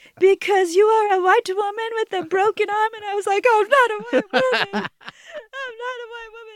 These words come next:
Speaker 1: And they were like, "Still, you're not black." And I was like, "Okay, you're right. I'm not black, so I guess."
Speaker 2: <laughs>
Speaker 1: So I stayed in a lot. And being a skater, you know, that was depressing. So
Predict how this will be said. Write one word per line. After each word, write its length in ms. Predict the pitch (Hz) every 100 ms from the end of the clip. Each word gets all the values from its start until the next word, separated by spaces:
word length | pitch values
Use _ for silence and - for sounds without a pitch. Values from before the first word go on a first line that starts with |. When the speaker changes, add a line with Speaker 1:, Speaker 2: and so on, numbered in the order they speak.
| 415
Speaker 1:
And 80 | 415
they 200 | 415 381
were 200 | 359 330
like, 100 | 359
"Still, 380 | - 539 508 466
you're 220 | 480 494
not 120 | 370
black." 420 | 494 480 415 277 -
And 100 | 330
I 80 |
was 120 | 349 233
like, 160 | 214
"Okay, 320 | 202 - 220
you're 180 | 196 185
right. 180 | 185 160
I'm 140 | 160
not 200 | 147 -
black, 280 | - 95 -
so 140 | - 78
I 100 | 80
guess." 260 | - 180 - -
Speaker 2:
<laughs> 140 | - - _ _ -
Speaker 1:
So 440 | 262 240 226 220 - _
I 140 | 247
stayed 380 | 262 - 269 247
in 120 | 269
a 120 | 392 339
lot. 400 | 262 208 165 -
And 380 | 240 254 247 233
being 240 | 311 311
a 60 | 277
skater, 480 | - 294 339 403 339
you 120 | 311
know, 200 | 294 320
that 160 | 294
was 160 | 285 254
depressing. 640 | 269 - 262 302 339 302
So 360 | 262 254 226